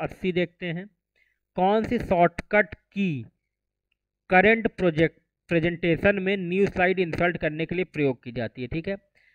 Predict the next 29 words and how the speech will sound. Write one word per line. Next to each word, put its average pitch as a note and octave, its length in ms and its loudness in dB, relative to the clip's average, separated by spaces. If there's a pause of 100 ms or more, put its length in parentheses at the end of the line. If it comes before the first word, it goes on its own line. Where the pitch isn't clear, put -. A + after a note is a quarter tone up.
(160)
अगर D#3 200 -4
presentation E3 680 -2
कोई F#3 240 0
है, D#3 220 0
उसमें E3+ 340 -10
new E3+ 240 -4
slide F#3 300 -4
insert D#3+ 340 -4
करना C3 300 -6
है, C3+ 180 -6
तो - 500 -20
उसके - 180 -4
लिए F#3+ 120 2 (160)
कौन F3+ 280 -4
सी G#3 160 -6
shortcut F3+ 540 2
की E3 220 -4
होगी? G#2 360 0
ठीक E3+ 220 -8
है, G3+ 100 -4
Question D3+ 320 0
number C3 260 -4
eighty, D3+ 400 -6 (580)
पहला D#3+ 300 0 (220)
ए, E3+ 200 2 (120)
control E3 520 0 (100)
N, F#3+ 340 -6 (260)
B, E3 220 -4 (140)
control D#3 500 -4